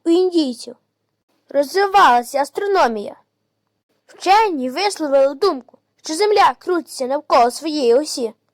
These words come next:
а також, що планети обертаються навколо Сонця. У арабів були обсерваторії,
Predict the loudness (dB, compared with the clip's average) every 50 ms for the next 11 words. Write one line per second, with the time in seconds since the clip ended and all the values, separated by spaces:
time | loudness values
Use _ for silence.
0 | _ _ _ _ _ _ _ _ _ _ -2 -2 -2 -2 0 0 0 2 0 0
1 | -4 -8 -10 -8 -10 -6 -2 -2 -2 0 0 0 0 2 2 2 2 2 0 -2
2 | -6 -4 0 0 0 0 2 4 4 4 4 2 0 -4 -2 -2 -2 -4 -2 -2
3 | 0 0 0 -2 -2 -2 -2 -2 -2 -2 -6 -10 -16 -18 -20 _ _ _ _ _
4 | _ _ _ _ _ _ _ _ _ -4 -2 0 2 4 4 4 4 6 4 4
5 | 4 2 0 -4 -6 -4 -4 -2 0 2 2 2 0 0 -4 -4 -2 -2 -2 -2
6 | 0 0 2 2 0 -2 -6 -14 -16